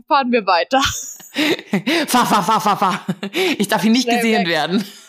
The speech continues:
Speaker 2: <laughs> Mein Ruf. <laughs> Ähm, okay, ja, also, äh,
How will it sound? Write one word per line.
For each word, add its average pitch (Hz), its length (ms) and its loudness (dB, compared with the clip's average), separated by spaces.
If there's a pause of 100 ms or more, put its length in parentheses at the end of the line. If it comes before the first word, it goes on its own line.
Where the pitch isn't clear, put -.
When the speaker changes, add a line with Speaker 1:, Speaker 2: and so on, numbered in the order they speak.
(220)
Speaker 2:
<laughs> 330 520 -6
Mein 202 180 2
Ruf. 262 420 2 (1900)
<laughs> 202 1300 -2 (1000)
Ähm, 208 800 2 (400)
okay, 202 380 4
ja, 190 200 4
also, 190 240 2
äh, 202 220 0